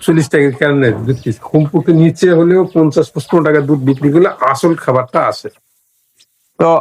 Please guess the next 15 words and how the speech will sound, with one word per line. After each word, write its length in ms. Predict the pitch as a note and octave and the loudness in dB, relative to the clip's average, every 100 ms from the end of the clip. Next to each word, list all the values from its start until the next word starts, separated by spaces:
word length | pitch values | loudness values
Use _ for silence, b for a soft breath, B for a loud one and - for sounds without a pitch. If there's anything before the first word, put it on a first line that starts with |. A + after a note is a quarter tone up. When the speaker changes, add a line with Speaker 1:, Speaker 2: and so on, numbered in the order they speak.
| - | 0
Speaker 2:
হারুন 220 | D#3 F#3 | -2 2
ভাই, 120 | F#3+ F#3+ | 2 2
আপনি 220 | F3 F3+ | 0 0
যে, 120 | E3+ | 0
আহ, 80 | C#3+ | 0
অবজেকশনটা 680 | C#3+ C#3 C3+ D3 D3 D#3+ D3+ | 2 2 0 -4 -4 -2 -2
দিলেন, 320 | C#3 B2 A#2+ | 0 0 0
এটা 240 | B2 C#3 | 0 0
অনেক 320 | A#2+ C3 C3 | 2 0 -2
সময় 320 | - C3+ B2+ B2+ | -4 -2 0 0
আমরা 300 | A#2+ A#2+ G#2+ | 0 0 -2
খামারিদের 720 | - A#2 A#2+ A#2+ - A#2+ A2+ | -4 -2 0 0 -2 -2 0
মুখে 300 | A2+ G#2 B2 | -2 0 -2
শুনি 340 | - A#2 A2 | 0 0 2
যে 280 | G#2+ A2+ A2+ | 2 0 -2